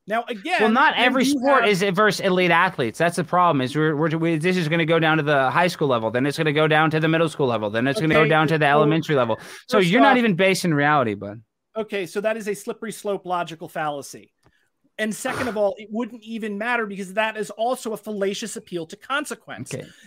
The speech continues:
Speaker 1: The issue
Speaker 2: Well
Speaker 1: here is not what will happen as a result of this with regard to our leagues. The issue is, is she owed an equal chance to compete?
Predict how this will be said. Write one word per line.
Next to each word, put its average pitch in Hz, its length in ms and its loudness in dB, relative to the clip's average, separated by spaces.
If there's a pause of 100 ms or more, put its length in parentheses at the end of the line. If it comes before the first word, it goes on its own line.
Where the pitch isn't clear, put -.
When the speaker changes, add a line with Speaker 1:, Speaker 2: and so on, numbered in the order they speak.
Speaker 1:
The 226 160 -8
issue 330 240 -4
Speaker 2:
Well 160 140 4
Speaker 1:
here 262 100 2
is 233 160 -2
not 233 180 -2 (120)
what 233 200 0
will 220 140 -2
happen 214 460 -4
as 175 200 -4
a 180 80 -6
result 175 460 0
of 175 140 -4
this 143 260 -6 (240)
with 196 160 -4
regard 196 400 -2
to 196 140 -4
our 165 120 -2
leagues. 196 640 -8 (240)
The 202 180 -12
issue 262 380 -6
is, 196 420 -2 (380)
is 285 180 0
she 262 280 -8
owed 165 440 -2 (100)
an 190 260 -4
equal 254 280 -6
chance 185 520 -10
to 254 200 -4
compete? 294 560 -4